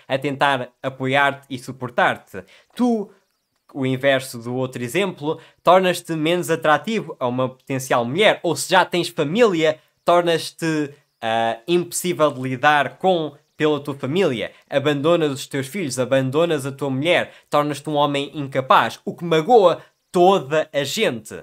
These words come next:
à tua volta, apesar da decisão ter sido pessoal e, à primeira vista, aparentemente é só tu que ficas prejudicado. E agora nós podemos, é claro, trazer este exemplo e aplicá-lo à pornografia.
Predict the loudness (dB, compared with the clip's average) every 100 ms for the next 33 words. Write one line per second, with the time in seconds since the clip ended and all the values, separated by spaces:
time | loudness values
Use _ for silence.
0 | -8 -6 -4 -4 2 2 2 -6 -8 _
1 | 0 2 4 4 4 -4 -6 -2 2 2
2 | 0 -6 -6 -10 -10 -4 4 6 6 2
3 | -6 0 2 2 2 4 4 2 0 0
4 | 0 -2 -4 -4 -2 -2 -2 -6 -4 -2
5 | 0 -2 -2 -2 -2 -4 -6 0 -2 -2
6 | -6 -6 -6 -8 -6 -6 -6 -8 -6 -8
7 | -10 -12 -10 -8 -2 2 2 0 -10 _
8 | _ _ _ _ _ _ _ _ _ _
9 | _ _ 2 8 8 8 4 4 0 0
10 | -2 -2 0 -6 -8 -8 0 2 2 0
11 | -6 -2 -2 -2 -4 -8 -10 -2 -2 -2
12 | -4 -8 -6 -4 -4 -4 -2 4 4 4
13 | 0 -2 2 2 0 -6 -10 -6 -4 -4
14 | -6 -4 -2 -4